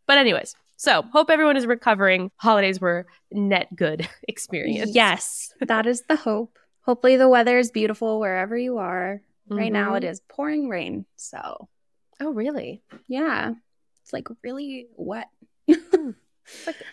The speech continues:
Speaker 1: an oddly beautiful day here, but
Speaker 2: Wow, this is so interesting talking about the weather. <laughs> But I'm like, I think Utah's gonna have, like, a really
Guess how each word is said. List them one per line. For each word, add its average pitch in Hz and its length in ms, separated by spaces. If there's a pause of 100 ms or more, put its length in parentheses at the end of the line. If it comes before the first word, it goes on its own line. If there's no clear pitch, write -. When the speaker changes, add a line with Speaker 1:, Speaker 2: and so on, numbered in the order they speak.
Speaker 1:
an 220 240
oddly 214 400
beautiful 226 400
day 247 240
here, 175 280 (180)
but 196 240 (300)
Speaker 2:
Wow, 226 340
this 233 240
is 226 60
so 247 160
interesting 220 500
talking 220 160
about 214 160
the 208 80
weather. 196 340
<laughs> - 40
But 277 80
I'm 320 100
like, 302 420 (280)
I 370 220
think 392 280
Utah's 285 580
gonna 220 220
have, 208 240
like, 202 180
a 180 220 (140)
really 185 760